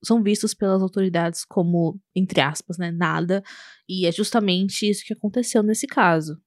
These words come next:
Vale ressaltar que se as autoridades tivessem enxergado a humanidade das pessoas nessas comunidades, é bem provável que os crimes de Anthony não tivessem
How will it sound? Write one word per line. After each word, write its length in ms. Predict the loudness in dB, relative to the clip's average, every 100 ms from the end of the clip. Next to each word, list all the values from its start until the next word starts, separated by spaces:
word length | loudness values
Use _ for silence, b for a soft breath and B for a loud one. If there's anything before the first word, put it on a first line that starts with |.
| _
Vale 200 | 4 6
ressaltar 520 | 6 6 4 4 2 0
que 240 | -6 -6
se 360 | -6 -4 -2 0
as 120 | 0
autoridades 580 | 0 0 2 2 2 0
tivessem 460 | -2 0 0 0
enxergado 760 | 0 2 0 2 2 2 0 -2
a 120 | 0
humanidade 600 | 0 0 0 2 2 2
das 160 | 0 0
pessoas 640 | -2 -4 0 0 0 0
nessas 280 | -4 -8 -10
comunidades, 720 | -6 -2 -2 0 0 0 -2 -2
é 120 | 0
bem 380 | 2 4 2 -2 _
provável 560 | 0 2 6 4 4 -2
que 180 | -2 -4
os 100 | -4
crimes 360 | -4 -2 0
de 120 | 0 -2
Anthony 420 | -2 -2 -4 -2
não 240 | -2 -2 -2
tivessem 720 | -4 0 0 0 -2 -6